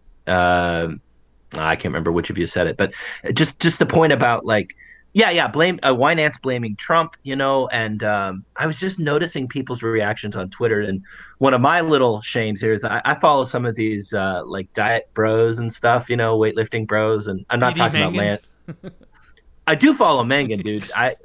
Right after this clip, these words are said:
Speaker 1: I, I will not hear a word against
Speaker 2: All right.
Speaker 1: Mangan,
Speaker 2: I didn't
Speaker 1: and,
Speaker 2: say anything.
Speaker 1: and
Speaker 2: I was
Speaker 1: some
Speaker 2: just, yeah.
Speaker 1: s-,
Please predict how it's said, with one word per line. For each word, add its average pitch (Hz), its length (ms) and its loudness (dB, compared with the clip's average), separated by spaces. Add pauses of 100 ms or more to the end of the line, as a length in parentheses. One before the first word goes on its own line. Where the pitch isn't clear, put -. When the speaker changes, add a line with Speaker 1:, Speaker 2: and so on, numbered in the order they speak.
(100)
Speaker 1:
I, 131 200 0 (180)
I 131 120 2
will 151 120 2
not 139 260 2
hear 127 140 0
a 117 80 4
word 107 240 0
against 95 420 -8
Speaker 2:
All 156 60 0
right. 120 160 -2
Speaker 1:
Mangan, 85 140 -8
Speaker 2:
I 170 80 4
didn't 226 140 0
Speaker 1:
and, - 20 -8
Speaker 2:
say 262 140 0
anything. 151 260 -4
Speaker 1:
and - 20 -4 (140)
Speaker 2:
I 151 40 4
was 170 120 -8
Speaker 1:
some - 140 -20
Speaker 2:
just, 156 100 -16
yeah. 120 240 -6
Speaker 1:
s-, - 160 -10